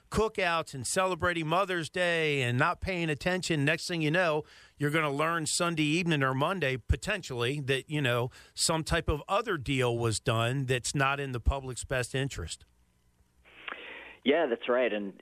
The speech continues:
Speaker 2: you know, like I said about PacWest, that they previously had some suitors that were gonna potentially buy them,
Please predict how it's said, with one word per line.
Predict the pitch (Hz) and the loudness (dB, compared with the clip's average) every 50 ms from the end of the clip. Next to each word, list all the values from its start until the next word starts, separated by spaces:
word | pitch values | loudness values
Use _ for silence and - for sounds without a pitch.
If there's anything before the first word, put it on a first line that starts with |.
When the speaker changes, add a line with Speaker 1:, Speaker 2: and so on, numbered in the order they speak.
| - _ | -18 _
Speaker 2:
you | - 151 127 | -2 0 2
know, | 113 113 107 101 104 - - - - - 113 | 2 2 0 -2 -6 -12 -20 -20 -8 -2 0
like | 127 123 - | 0 2 2
I | 127 120 110 | 0 0 0
said | - 135 123 | 0 0 2
about | 113 117 110 104 - | 2 2 2 0 0
PacWest, | - 135 113 - - 131 135 127 - - - | -2 -4 -2 0 0 2 2 0 0 -2 -4
that | 107 101 - | -4 -2 0
they | - 120 123 135 143 143 147 - - - - - | 2 2 2 2 2 0 -2 -2 -4 -6 -4 -2
previously | - 143 165 160 143 120 - - 113 110 104 | 0 0 2 2 0 -2 0 0 0 2 2
had | 95 104 107 107 - | 2 0 0 -2 -4
some | 127 120 - - | -6 -6 -4 -2
suitors | 135 143 151 143 117 104 98 | 0 0 2 2 0 0 0
that | 117 | 0
were | 82 101 98 90 | 0 0 0 0
gonna | 101 98 90 | 0 0 -2
potentially | - - - 113 104 - - 107 104 98 | -4 -4 -4 -2 -2 0 0 0 0 0
buy | 87 80 95 101 131 151 | 0 0 0 2 2 2
them, | 120 92 90 92 95 127 | 0 0 -2 -2 -4 -6